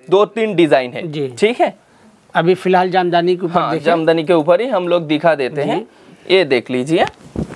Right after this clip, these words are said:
Speaker 2: ये आ जा
Speaker 1: ये
Speaker 2: रहा है।
Speaker 1: आ जा रहा है नेक पोर्शन में।
Speaker 2: और ये आ जा
Speaker 1: और
Speaker 2: रहा है आपका
Speaker 1: हाँ,
Speaker 2: दुपट्टा।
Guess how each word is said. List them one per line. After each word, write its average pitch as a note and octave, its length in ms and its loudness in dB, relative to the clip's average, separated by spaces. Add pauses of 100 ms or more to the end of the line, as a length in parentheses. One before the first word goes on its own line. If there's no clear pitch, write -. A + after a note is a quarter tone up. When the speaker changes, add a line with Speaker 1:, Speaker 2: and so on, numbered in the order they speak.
(280)
Speaker 2:
ये D#3 160 2
आ D3 160 0
जा D3 180 -2
Speaker 1:
ये F3+ 40 0
Speaker 2:
रहा G3 80 4
है। F#3+ 60 4
Speaker 1:
आ D#3+ 160 2
जा D3+ 220 2
रहा E3 160 4
है C4 160 0
नेक F3+ 300 -2
पोर्शन D3 320 -2
में। A2 160 -12 (300)
Speaker 2:
और D#3 80 0
ये D#3 160 0
आ D#3 80 4
जा D#3 60 4
Speaker 1:
और D#3 60 4
Speaker 2:
रहा D#3 80 0
है D#3+ 60 2
आपका D#3+ 220 -2
Speaker 1:
हाँ, G#3+ 100 0
Speaker 2:
दुपट्टा। C#3+ 720 -2